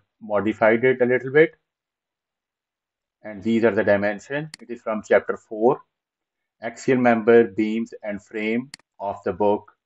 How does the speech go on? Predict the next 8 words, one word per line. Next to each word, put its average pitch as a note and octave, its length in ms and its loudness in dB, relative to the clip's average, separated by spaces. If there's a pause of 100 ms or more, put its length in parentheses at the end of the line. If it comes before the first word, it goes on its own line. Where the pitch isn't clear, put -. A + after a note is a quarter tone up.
(400)
Finite G#2+ 440 0
Element G#2+ 380 0
Analysis, G#2 560 -4
Theory A2 360 -6
and G2+ 120 -2
Application G#2+ 720 -8 (140)
with G2 240 -8 (240)
ansys. F2+ 460 -12